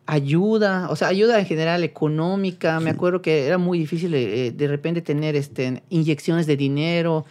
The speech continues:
Speaker 1: las crisis que nos decían... Este, en desertar el negocio o no, porque al final quiero aclarar algo, el hecho de que Samurai no exista es que se cerró una etapa.
Speaker 2: Ya.
Speaker 1: Entonces, y no está mal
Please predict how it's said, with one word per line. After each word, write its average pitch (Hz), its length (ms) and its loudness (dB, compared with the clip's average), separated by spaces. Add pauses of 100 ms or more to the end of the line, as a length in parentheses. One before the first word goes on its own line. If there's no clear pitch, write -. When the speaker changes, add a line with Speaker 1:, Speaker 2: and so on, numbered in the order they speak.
(280)
Speaker 1:
las 151 220 2
crisis 185 400 2
que 156 120 -2
nos 143 140 0
decían... 147 520 0
Este, 120 520 -4 (580)
en 139 260 0
desertar 143 600 2
el 151 100 0
negocio 147 600 0
o 131 180 -2
no, 160 540 0
porque 170 220 2
al 180 60 0
final 214 280 -2
quiero 233 160 2
aclarar 156 400 2
algo, 147 400 0
el 160 120 0
hecho 214 220 0
de 175 80 0
que 160 100 -6
Samurai 156 540 0
no 175 260 0
exista 190 600 -6 (720)
es 175 160 2
que 165 140 -4
se 147 160 -4
cerró 127 340 0
una 135 160 0
etapa. - 380 -10 (340)
Speaker 2:
Ya. - 160 -6 (220)
Speaker 1:
Entonces, 156 600 0 (220)
y 170 140 0
no 190 400 -2
está 175 260 -8
mal 156 380 -2